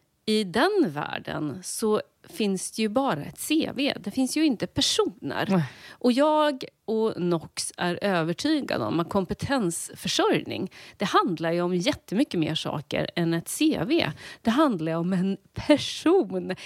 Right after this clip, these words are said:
Speaker 1: dess drivkrafter, dess passion, dess bakgrund, dess specialistkompetens, dess personlighet och
Speaker 2: Mm.
Speaker 1: hur man vill liksom vara med och bidra i kundernas verksamhet. Och det är det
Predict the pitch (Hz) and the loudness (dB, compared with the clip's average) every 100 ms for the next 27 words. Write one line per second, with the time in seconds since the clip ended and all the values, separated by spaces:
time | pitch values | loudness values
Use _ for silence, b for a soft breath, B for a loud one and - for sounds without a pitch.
0 | B B 196 233 320 - 202 208 233 302 | B B 2 2 2 -6 0 2 4 4
1 | 202 180 233 277 - 196 185 233 - 269 | 2 -2 0 0 0 -4 -2 -4 0 -2
2 | - 285 302 220 185 226 196 185 214 294 | 2 2 4 2 -2 -4 -6 2 4 6
3 | 233 - 254 285 202 208 - 247 277 247 | 2 0 -4 -4 -4 -8 -6 -4 -2 -2
4 | 247 330 - - 202 214 - 269 - B | -2 -4 -6 -6 -4 -2 -2 -2 -4 B
5 | - 302 - 311 - - 403 403 226 160 | -2 -2 -2 -2 -2 0 2 4 2 0
6 | 160 160 - - 214 262 240 311 381 320 | -2 -4 -8 0 4 6 6 6 4 4
7 | 220 202 185 180 185 B B B 175 208 | 0 0 2 2 0 B B B -2 0
8 | 196 190 185 180 B B _ 190 185 208 | 2 0 0 -2 B B _ 0 4 4
9 | 208 202 190 175 175 175 190 175 160 170 | 4 2 0 -4 -4 0 2 2 0 -4
10 | 165 202 165 - 165 - - - 165 - | -2 -2 -2 -4 -6 -6 -6 -6 -6 -8
11 | - - B B - 220 254 277 302 233 | -12 -20 B B -4 0 2 4 2 2